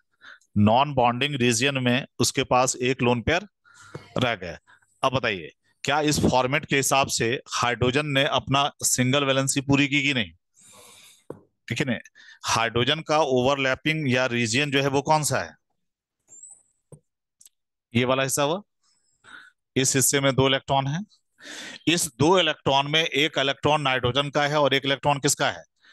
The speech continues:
हाइड्रोजन। यानी इसके द्वारा हाइड्रोजन की मोनोवैलेंसी तो पूरी हो गई, लेकिन नाइट्रोजन के ट्राइवैलेंसी में एक एक वैलेंसी अभी पूरा हुआ है। बाकी दो वैलेंसी को पूरा करने के लिए ये बाकी दो हाइड्रोजन के एटम को अपनी तरफ इनवाइट करेगा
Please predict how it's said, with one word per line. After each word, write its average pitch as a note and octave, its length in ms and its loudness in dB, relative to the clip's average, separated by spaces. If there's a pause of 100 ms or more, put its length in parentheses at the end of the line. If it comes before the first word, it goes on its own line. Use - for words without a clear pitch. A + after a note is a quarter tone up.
(240)
हाइड्रोजन। C#3+ 360 0
यानी C#3+ 180 -2
इसके C#3+ 360 0
द्वारा C#3+ 380 2
हाइड्रोजन C3 500 -2
की D#3 180 0
मोनोवैलेंसी C#3 680 2
तो D#3 120 0
पूरी D#3 260 4
हो D3 120 2
गई, G#2 200 -2 (460)
लेकिन C3+ 240 0
नाइट्रोजन C3 520 0
के D#3 180 0
ट्राइवैलेंसी C#3+ 680 0
में C#3+ 120 2
एक C3+ 160 -2
एक D#3 60 2
वैलेंसी D3 440 2
अभी C#3 160 4
पूरा C3+ 220 2
हुआ G#2 240 -2
है। F2 120 -10 (500)
बाकी A#2+ 440 2
दो D3 200 2
वैलेंसी C#3 440 0
को D3+ 160 2
पूरा B2 280 2
करने C#3+ 320 -2
के C#3 120 -4
लिए B2 300 0 (400)
ये C3 180 4
बाकी B2 460 0
दो D3 200 2
हाइड्रोजन C3 500 -2
के D3 160 -2
एटम C#3 340 -2
को C#3+ 160 2
अपनी C3+ 260 2
तरफ C3 260 -2
इनवाइट B2 400 0
करेगा C3 500 -2